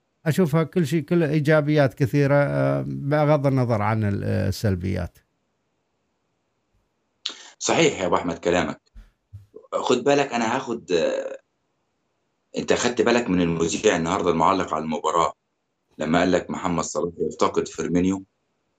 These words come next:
Speaker 2: خدت بالك منها؟
Speaker 1: آه، ت-،
Speaker 2: قبل ما
Speaker 1: شفت الم-، المذيع يعني كثير من الأشياء ذكرها وحاول إنه يعني يبتكر بإنه ي-، يعط-، ي-، يضع الحلول للكلب يعني.
Speaker 2: آه، شوف، في كيمياء.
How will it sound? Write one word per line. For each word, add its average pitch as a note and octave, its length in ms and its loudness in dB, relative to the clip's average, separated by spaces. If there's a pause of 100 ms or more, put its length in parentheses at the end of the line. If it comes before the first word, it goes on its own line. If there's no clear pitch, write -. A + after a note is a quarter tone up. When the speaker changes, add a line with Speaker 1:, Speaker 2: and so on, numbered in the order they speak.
(280)
Speaker 2:
خدت F2 240 0
بالك E2+ 260 2
منها؟ F#2 300 -4 (920)
Speaker 1:
آه، F3+ 260 6
ت-، D3 160 -4
Speaker 2:
قبل E3+ 300 0
ما D#3+ 120 2
Speaker 1:
شفت G3 240 2
الم-، F3 200 4
المذيع E3 500 2
يعني E3+ 680 0
كثير F3 340 2
من D#3 140 0
الأشياء C#3 440 4
ذكرها C#3+ 480 2
وحاول D3+ 380 4
إنه D3+ 280 4
يعني C#3 480 4
يبتكر B2+ 640 2
بإنه A#2 400 4
ي-، A#2+ 340 2
يعط-، C3+ 260 2
ي-، D3+ 380 4
يضع D3+ 280 8
الحلول C3 500 8
للكلب A#2+ 440 4
يعني. G2+ 420 2 (1160)
Speaker 2:
آه، E2+ 320 2 (760)
شوف، - 380 0 (320)
في D#3 160 0
كيمياء. A#2+ 380 0